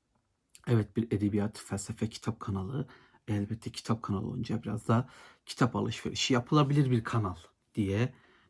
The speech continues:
düşünüyorum. Ama bugün sadece Türkiye İş Bankası Kültür Yayınları'na ait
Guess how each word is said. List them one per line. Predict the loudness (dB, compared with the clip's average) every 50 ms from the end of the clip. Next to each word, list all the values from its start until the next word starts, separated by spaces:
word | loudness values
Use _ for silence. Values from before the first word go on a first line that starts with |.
| _ -2
düşünüyorum. | -2 -2 0 0 2 4 4 4 4 4 4 2 2 2 0 -2 -6 -10 _ _ _ _ _ -20 -20 -20 -18 -18 -18 -20 -20 -20 -14 -2
Ama | 4 6 6 6 6
bugün | 6 6 8 8 8 8 6
sadece | 6 4 2 4 4 6 4 6 6 6 6 6 6 4 2 -2 -4 -4
Türkiye | -4 -4 -4 -2 2 4 4 4
İş | 4 0 -2 -2 0
Bankası | 0 0 0 -2 -4 -4 0 2 2 2 0
Kültür | 0 -4 -4 -2 0 0 2
Yayınları'na | 2 2 2 0 -2 -4 -6 -6 -6 -6 -4
ait | -4 -4 -2 0 0 -2 -2 -2 -6 -12 -16